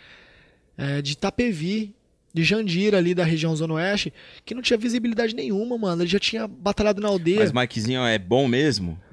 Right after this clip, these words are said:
Speaker 1: Ô, irmãos.
Speaker 2: Na, na, na música, pá?
Speaker 1: Porra.
Speaker 2: Não, porque o Mikezinho, assim, eu não acompanho muito batalha. Eu
Speaker 1: Não, mas as
Speaker 2: eu
Speaker 1: músicas
Speaker 2: só,
Speaker 1: do
Speaker 2: eu só,
Speaker 1: Mikezinho
Speaker 2: eu só vejo o Mikezinho, a, a, as notícias dele, o Mikezinho decorado.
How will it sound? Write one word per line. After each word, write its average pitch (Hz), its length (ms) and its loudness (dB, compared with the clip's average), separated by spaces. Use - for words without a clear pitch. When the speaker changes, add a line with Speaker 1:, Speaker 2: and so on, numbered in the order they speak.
Speaker 1:
Ô, 175 180 2
irmãos. 151 380 0
Speaker 2:
Na, 101 60 -2
na, 104 220 0
na 101 120 -2
música, 113 580 0
pá? 123 320 0
Speaker 1:
Porra. 294 180 -4
Speaker 2:
Não, 190 480 6
porque 127 180 -2
o 139 80 0
Mikezinho, 143 460 -4
assim, 190 160 -4
eu 151 80 0
não 180 80 0
acompanho 175 380 -4
muito 139 240 -6
batalha. 95 480 -4
Eu 107 520 -2
Speaker 1:
Não, 233 160 2
mas 185 280 4
as 180 140 4
Speaker 2:
eu 175 40 0
Speaker 1:
músicas 196 220 4
Speaker 2:
só, 196 60 6
Speaker 1:
do 202 60 2
Speaker 2:
eu - 40 4
só, 214 40 4
Speaker 1:
Mikezinho 170 280 2
Speaker 2:
eu 208 40 0
só 131 160 6
vejo 143 320 6
o 156 40 -2
Mikezinho, 160 680 0
a, 117 500 4
a, 107 380 0
as 110 80 2
notícias 123 420 -2
dele, 123 240 2
o 170 60 -2
Mikezinho 165 500 -2
decorado. 170 640 0